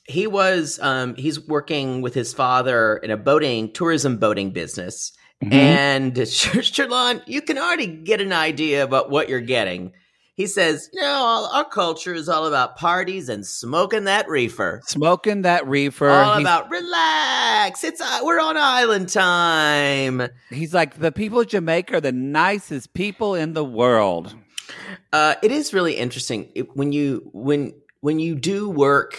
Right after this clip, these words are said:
Speaker 1: in a place where the main, uh,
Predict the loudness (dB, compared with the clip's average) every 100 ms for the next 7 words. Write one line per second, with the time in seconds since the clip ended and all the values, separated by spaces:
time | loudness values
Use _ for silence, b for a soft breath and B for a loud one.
0 | -10 -4 -4 -4 0 4 2 0 -4 -6
1 | -4 0 2 4 2 0 -2 -4 -4 -8
2 | -10 -12 -18 _ _ _ -10 -4 -2 0
3 | -2 -4 -6 -6 -8 -12 _ _ -4 -2
4 | -2 -4 -6